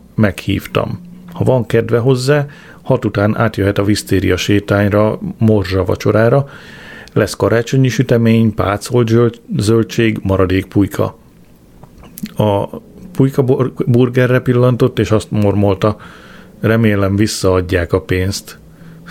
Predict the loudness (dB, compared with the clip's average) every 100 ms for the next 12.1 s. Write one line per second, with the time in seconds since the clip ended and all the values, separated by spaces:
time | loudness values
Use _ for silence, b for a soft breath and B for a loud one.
0 | B B -8 -4 -2 0 2 2 2 0
1 | -2 -4 -2 -4 -2 -4 -6 -10 B B
2 | B B B B B B B B B B
3 | B B B B B -20 -20 -18 -4 -2
4 | -2 -2 0 0 -2 B B B -18 -18
5 | -18 -20 -20 -20 -20 -20 -20 -4 0 0
6 | 0 0 2 2 4 4 4 4 2 2
7 | 2 2 2 2 4 2 2 0 0 2
8 | 4 4 4 2 2 0 -2 -8 -12 0
9 | 2 2 0 0 -2 -4 0 2 0 -4
10 | -2 0 0 0 2 2 0 -2 0 2
11 | 2 -2 -2 -4 -2 -2 -2 -4 -2 -2
12 | -2